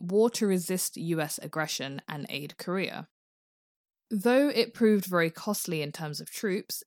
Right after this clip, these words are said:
it did create the opportunity for one of the most important mass campaigns of the early nineteen fifties.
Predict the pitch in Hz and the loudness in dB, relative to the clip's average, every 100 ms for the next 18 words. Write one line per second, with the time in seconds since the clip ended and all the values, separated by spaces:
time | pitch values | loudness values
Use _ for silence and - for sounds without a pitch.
0 | - 196 269 294 - 262 226 - 165 180 | -6 -2 0 -2 0 0 0 -2 -2 -4
1 | - 180 160 - 156 - - 165 151 165 | -4 -2 -2 -4 -6 -6 -6 -2 -2 -2
2 | 180 165 165 160 165 - 165 - 160 - | -2 -2 -2 -2 -2 -4 -6 -6 -6 -6
3 | 151 147 - 160 147 - 151 147 147 - | -10 -10 -10 -10 -12 -10 -10 -8 -8 -10
4 | 160 151 151 151 147 156 - 160 240 233 | -8 -8 -6 -8 -8 -10 -10 -2 0 0
5 | - - - - | -4 -14 -14 -14